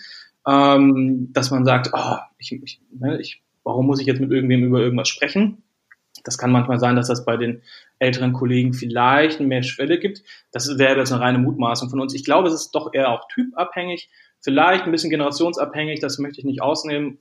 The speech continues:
ähm, aber nichtsdestotrotz glaube ich, dass, ähm, jeder erstmal probiert, ähm,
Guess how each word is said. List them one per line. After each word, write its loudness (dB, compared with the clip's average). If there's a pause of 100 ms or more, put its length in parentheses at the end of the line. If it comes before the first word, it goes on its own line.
ähm, -6 (460)
aber 2
nichtsdestotrotz -4 (460)
glaube 2
ich, -2
dass, -2
ähm, 2
jeder 2 (140)
erstmal 0
probiert, 0
ähm, -2